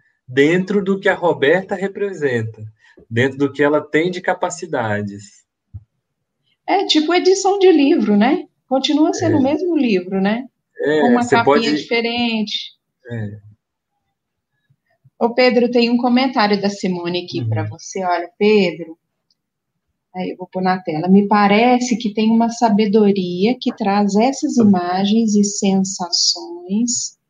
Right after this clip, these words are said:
Speaker 2: no momento em que nos disponibilizamos a ver."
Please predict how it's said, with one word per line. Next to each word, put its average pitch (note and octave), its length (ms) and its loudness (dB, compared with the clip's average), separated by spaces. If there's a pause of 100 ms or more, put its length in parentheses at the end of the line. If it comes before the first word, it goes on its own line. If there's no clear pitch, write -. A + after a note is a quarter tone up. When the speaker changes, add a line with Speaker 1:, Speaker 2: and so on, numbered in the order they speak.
(120)
Speaker 2:
no G#3 180 8
momento G#3 600 6
em B3+ 80 2
que B3 140 -2
nos A3+ 260 2
disponibilizamos G3 1700 0
a F#3 200 -2
ver." - 260 -16